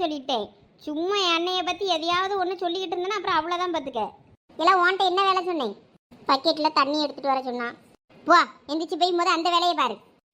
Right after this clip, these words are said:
நான் தான் அப்பவே ஒரு பக்கெட் தண்ணி அப்பவே எடுத்துட்டு வந்தேன்ல. இப்ப இவ சும்மா தானே நிக்கா, இவளை போ சொல்லலாம். எல்லாம் மனுஷன் நொந்து போய் இருக்கேன். என்னைய வெறுப்பேத்தாதீங்க. குறுக்கெல்லாம் நோவுது. எவ்வளவு நேரம் கடந்து இந்த மீனை கழுவிட்டு அடக்கேன் தெரியுமா? உன்னை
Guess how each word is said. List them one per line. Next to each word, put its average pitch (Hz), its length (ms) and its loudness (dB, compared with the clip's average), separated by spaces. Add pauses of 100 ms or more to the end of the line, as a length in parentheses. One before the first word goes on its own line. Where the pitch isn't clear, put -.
(180)
நான் 381 240 4
தான் 494 100 4
அப்பவே 440 300 -2
ஒரு 453 120 4
பக்கெட் 480 260 -2
தண்ணி 480 160 0
அப்பவே 480 200 0
எடுத்துட்டு 480 280 -2
வந்தேன்ல. 480 280 0 (400)
இப்ப 415 200 -6
இவ 480 180 2
சும்மா 466 240 0
தானே 494 180 -2
நிக்கா, 453 220 0 (340)
இவளை 480 240 4
போ 480 80 2 (100)
சொல்லலாம். 392 320 0 (560)
எல்லாம் 330 380 6
மனுஷன் 349 480 -2
நொந்து 381 340 0
போய் 427 160 2
இருக்கேன். 392 320 0 (340)
என்னைய 330 260 2
வெறுப்பேத்தாதீங்க. 392 720 2 (420)
குறுக்கெல்லாம் 427 500 2
நோவுது. 392 400 0 (360)
எவ்வளவு 440 260 2
நேரம் 453 200 2
கடந்து 427 220 -2
இந்த 440 140 0
மீனை 440 180 -2
கழுவிட்டு 427 340 0
அடக்கேன் 415 320 -2
தெரியுமா? 415 300 -2 (560)
உன்னை 427 160 6